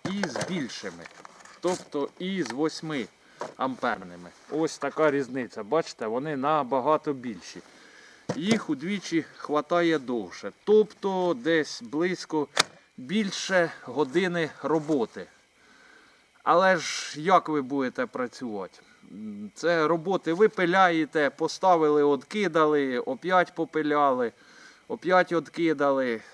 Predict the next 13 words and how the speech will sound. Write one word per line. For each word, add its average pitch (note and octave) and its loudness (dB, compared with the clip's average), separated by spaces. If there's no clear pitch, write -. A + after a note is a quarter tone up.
з - -14
такими D3+ -4
с-, - -10
невеличкими D3+ 0
перекурчиками. D#3 -4
І D3 -6
так, B2+ -2
якщо D#3 0
ви E3 4
будете D3+ 2
пиляти, D3 0
допустим, C3+ -8
там B2 -6